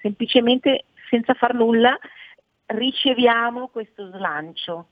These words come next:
di energia buona, di energia generativa di vita. È meraviglioso, è come ridere. Se siamo accanto a chi ride, di gusto, proprio una bella risata, una crassa risata,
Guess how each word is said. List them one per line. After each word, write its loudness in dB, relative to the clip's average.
di -4
energia 2
buona, 0
di -6
energia 0
generativa 0
di -8
vita. -6
È 0
meraviglioso, 0
è -6
come 2
ridere. -2
Se -2
siamo 0
accanto -2
a -2
chi -4
ride, 2
di -14
gusto, -8
proprio 0
una 0
bella 0
risata, -4
una -8
crassa -2
risata, 0